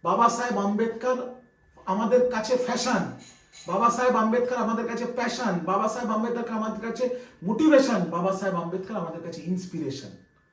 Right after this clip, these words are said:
বাবা সাহেব আম্বেদকর ছিল বলে আজকে ভারতবর্ষ এই জায়গায় দাঁড়িয়ে আছে।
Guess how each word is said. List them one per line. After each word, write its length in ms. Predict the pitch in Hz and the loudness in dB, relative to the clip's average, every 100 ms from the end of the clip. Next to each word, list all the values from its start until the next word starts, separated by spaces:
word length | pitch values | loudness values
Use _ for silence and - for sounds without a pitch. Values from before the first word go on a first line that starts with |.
| _ _ _ _ _ _ | _ _ _ _ _ _
বাবা 320 | 123 170 214 | -4 -2 0
সাহেব 380 | 220 214 208 190 | 0 0 0 0
আম্বেদকর 640 | 160 170 175 220 - 226 - | -2 0 2 2 0 -4 -6
ছিল 220 | - - 220 | -6 2 8
বলে 260 | 247 254 269 - - - | 8 8 4 2 -4 -12
আজকে 260 | - 165 185 | -10 -2 0
ভারতবর্ষ 680 | 175 - 190 175 165 175 - | 0 0 -2 -2 -2 -4 -4
এই 160 | 165 151 | -2 -2
জায়গায় 440 | 139 135 135 127 | -4 -6 -6 -8
দাঁড়িয়ে 300 | 117 117 107 107 | -6 -8 -8 -12
আছে। 160 | - | -18